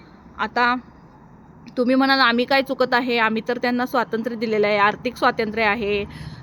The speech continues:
त्यांना सर्व दृष्टीने विचार करण्याची आम्ही क्षमता दिलेली आहे, त्यांना निर्णय घ्यायचा,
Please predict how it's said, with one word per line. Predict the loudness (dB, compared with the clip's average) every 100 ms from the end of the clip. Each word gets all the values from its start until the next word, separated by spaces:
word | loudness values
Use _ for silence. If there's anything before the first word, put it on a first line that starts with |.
| -2
त्यांना | 0 2
सर्व | 2 4 4
दृष्टीने | 2 -4 -2 -2
विचार | -2 0 0 0
करण्याची | -2 -2 -4 0
आम्ही | 0 0 -2 -2 -6 -6 -6 -6 -6
क्षमता | 0 0 2 2
दिलेली | 2 4 4 4
आहे, | 2 2 0
त्यांना | 0 2 2
निर्णय | 2 2 0
घ्यायचा, | 2 2 2 2